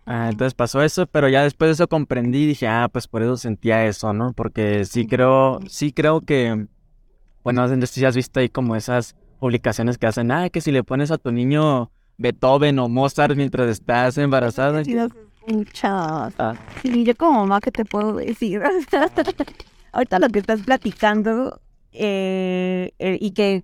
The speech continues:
Speaker 2: mencionábamos hace rato, que estábamos acá echando la trepadita al cerro, de la terapia de Los Ángeles, este, he tenido yo varias, y mi hijo también,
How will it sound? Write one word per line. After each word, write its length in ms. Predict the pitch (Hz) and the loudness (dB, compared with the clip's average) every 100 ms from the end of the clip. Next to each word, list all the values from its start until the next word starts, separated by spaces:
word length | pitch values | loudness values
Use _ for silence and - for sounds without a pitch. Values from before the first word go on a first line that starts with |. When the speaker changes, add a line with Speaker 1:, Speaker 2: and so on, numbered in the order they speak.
| - | -4
Speaker 2:
mencionábamos 720 | 208 208 202 208 226 262 240 | 0 0 2 2 4 4 2
hace 140 | 226 233 | 2 2
rato, 300 | 233 233 294 | 4 2 0
que 80 | - | 0
estábamos 420 | 185 202 214 214 | 0 0 0 -2
acá 400 | 180 - 185 185 | -4 0 2 0
echando 380 | - - 180 180 | -4 -4 -2 0
la 140 | 185 160 | 0 0
trepadita 420 | 165 165 170 185 | -2 -2 -2 0
al 100 | 202 | -2
cerro, 280 | 220 220 254 - _ _ _ _ | 0 0 -2 -6 _ _ _ _
de 240 | - 220 208 | -2 0 2
la 180 | 202 196 | 2 2
terapia 380 | 208 202 226 | 0 2 0
de 60 | 233 | 0
Los 220 | 214 190 | 0 -2
Ángeles, 680 | 208 208 226 226 247 339 - _ _ _ _ | -4 -4 -2 0 0 -2 -8 _ _ _ _
este, 1120 | - 190 175 - - 190 185 180 180 180 180 - _ | -6 -4 -6 -10 -4 -2 0 0 -2 -2 -4 -8 _
he 200 | - 214 | -4 -2
tenido 420 | 214 240 240 240 262 | 0 0 2 2 0
yo 160 | 294 | 0
varias, 460 | 285 294 294 370 370 | 2 2 2 0 0
y 100 | 247 | 0
mi 100 | 247 | 0
hijo 120 | 254 | 0
también, 340 | 262 240 240 | 0 2 0